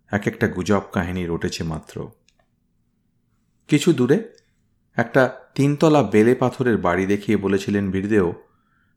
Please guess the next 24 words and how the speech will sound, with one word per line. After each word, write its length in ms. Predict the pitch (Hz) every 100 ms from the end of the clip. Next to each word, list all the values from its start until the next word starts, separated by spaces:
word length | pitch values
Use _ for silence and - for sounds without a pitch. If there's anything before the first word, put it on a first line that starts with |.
| _
"যখনই 340 | 117 131 190 208
কোনো 200 | 202 185
প্রয়োজন 400 | 127 120 139 139
হবে 460 | 156 143 95 - _ _ _ - -
নিজের 380 | 117 120 139 131 - _
মোকাম 460 | 104 104 104 117 131
ভেবে 260 | 123 165 214
চলে 360 | - 110 107
আসবেন 400 | 98 92 95 143
ওখানে।" 340 | 101 - 82 - - _ _ _ _ _ - _ _ _ _ -
ভাঙা 360 | 90 95 104 107
ভাঙা 240 | 110 110
হিন্দিতে 520 | 101 95 90 95 104
বলেছিলেন 560 | - 87 85 95 92 87
কথাগুলো 540 | 87 - 92 85 85
বীরদেও। 480 | 78 85 82 85 82 - _ _ _ _ _ _ _ _ _ _ _ _ _ _ _ -
নজর 280 | 120 127 143
পড়েছিল 380 | 143 143 - 143
আমার 300 | 131 127 127 123 - _ _ _
পাথরের 760 | - 101 - 117 117 113 - _ _
জাফরি 520 | 85 90 95 - 113 101
ঘেরা 200 | 104 101
বারান্দার 560 | 80 82 85 82 87 -
দিকে। 340 | 80 - -